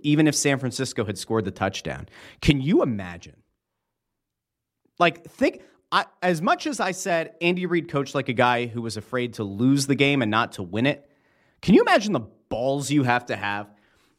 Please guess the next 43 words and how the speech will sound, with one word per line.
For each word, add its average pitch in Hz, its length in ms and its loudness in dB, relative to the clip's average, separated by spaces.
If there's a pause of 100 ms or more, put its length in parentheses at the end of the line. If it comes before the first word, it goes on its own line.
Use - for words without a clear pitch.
(800)
You're 190 220 4
in 156 120 0
overtime 185 540 0
and 143 80 -2
you 170 80 0
have 160 120 -2
a 117 40 -8
chance 143 600 -8 (560)
to 131 100 -2
close 143 420 4
it 135 80 2
out. 139 160 2
And 120 80 -12
instead 113 360 -6
of 160 100 -4
just 156 180 -10
kicking 160 280 -2
the 151 120 2
extra 143 300 -2
point 123 400 -2 (240)
and 113 100 -6
taking 127 260 2
it 131 100 -2
to 127 80 -10
double 123 340 0
O 113 100 2
T, 104 340 -4
that, 92 420 -10
that 101 220 0
Big 160 200 4
Red 139 260 -2
might 117 200 -4
have 92 180 -14
chosen 127 460 -6
instead 101 360 0
to 87 60 -8
go 101 160 2
for 98 100 -6
two. 92 200 -4
Now, 80 100 -4
we 127 120 6
don't 208 180 2
know, 156 280 2